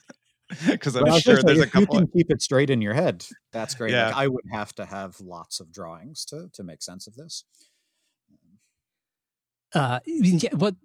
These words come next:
Speaker 3: th-, that's a tes-, testament, though, to your writing, though, because I re-, I have an image. It's a little abstract, whatever, but the way you describe it with threads and knots and,
Speaker 1: Mm-hmm.
Speaker 3: and different things like that, um, really great, really great. So, um,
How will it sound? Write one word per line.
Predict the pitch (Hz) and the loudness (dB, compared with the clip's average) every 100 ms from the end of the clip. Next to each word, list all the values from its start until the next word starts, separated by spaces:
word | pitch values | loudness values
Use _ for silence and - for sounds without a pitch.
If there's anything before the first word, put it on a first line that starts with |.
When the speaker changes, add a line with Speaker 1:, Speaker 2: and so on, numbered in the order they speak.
| _ | _
Speaker 3:
th-, | 190 - | -10 -6
that's | 180 180 | -4 -4
a | 175 | -4
tes-, | 143 120 156 - - | -4 -4 -4 -6 -6
testament, | - 147 143 123 | -4 -2 -2 -2
though, | 127 | -4
to | 113 | -6
your | 117 | -8
writing, | 107 131 139 113 | -6 -6 -6 -8
though, | 110 | -12
because | 107 110 | -14 -12
I | 117 | -8
re-, | 131 135 123 | -8 -8 -8
I | 143 160 | -4 -2
have | 170 117 | -2 -4
an | 120 120 | -4 -2
image. | 151 123 101 - - _ _ _ _ _ | 0 0 -4 -8 -10 _ _ _ _ _
It's | 202 151 | -2 0
a | |
little | 180 135 | 2 0
abstract, | 120 - 180 135 | -2 -2 -2 0
whatever, | 143 131 131 | -2 0 -2
but | 131 | -2
the | 135 | 0
way | 143 | 0
you | 143 131 | 0 -4
describe | 117 - 165 151 | -8 -8 -8 -8
it | 123 | -10
with | 131 | -14
threads | - 117 113 110 110 | -12 -8 -6 -8 -12
and | 123 | -14
knots | 117 107 110 - - | -12 -10 -12 -12 -14
and, | 104 104 113 | -14 -16 -12
Speaker 1:
Mm-hmm. | 113 110 107 107 | -10 -10 -12 -12
Speaker 3:
and | 143 104 | -12 -10
different | 110 117 123 | -10 -10 -10
things | 127 117 | -10 -10
like | 120 | -10
that, | 107 113 113 - 330 | -10 -10 -12 -14 -10
um, | 120 110 107 107 _ _ _ - _ _ _ | -8 -6 -10 -14 _ _ _ -20 _ _ _
really | 175 180 135 | 0 2 2
great, | 123 107 - _ | -2 -4 -12 _
really | 127 127 | -6 -4
great. | 117 113 110 _ _ | -4 -8 -12 _ _
So, | - 190 160 175 | -4 0 0 0
um, | 175 165 156 156 | 0 0 0 0